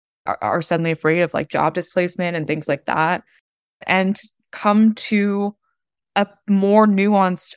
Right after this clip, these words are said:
understanding of how this technology is actually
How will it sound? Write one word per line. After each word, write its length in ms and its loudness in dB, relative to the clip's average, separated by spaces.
understanding 800 0
of 140 -2
how 800 0
this 160 0
technology 420 0
is 80 -2
actually 720 -2